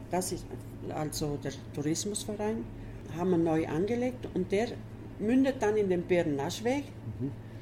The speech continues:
Speaker 1: und kommt hier dann hoch und geht dann, könnte man dann eben aber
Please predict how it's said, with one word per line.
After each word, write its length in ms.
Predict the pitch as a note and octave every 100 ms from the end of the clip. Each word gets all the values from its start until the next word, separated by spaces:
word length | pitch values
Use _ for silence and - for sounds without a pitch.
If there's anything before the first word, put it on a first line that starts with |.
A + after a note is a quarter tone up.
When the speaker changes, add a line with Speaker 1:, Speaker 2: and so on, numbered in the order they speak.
| - G3
Speaker 1:
und 160 | G#3
kommt 320 | G3+ G#3 A3 -
hier 200 | G#3 F#3+
dann 340 | F#3+ F3+ E3+
hoch 300 | D#3+ F#3+ C4 - - - - - - - - - -
und 240 | G#3 G3+
geht 280 | G#3 G#3+ C4 -
dann, 240 | F#3 G#3 - - -
könnte 300 | G#3+ B3 B3+
man 260 | B3 A#3 A3+
dann 220 | G3+ G#3 -
eben 300 | G3 E3 -
aber 260 | - E3+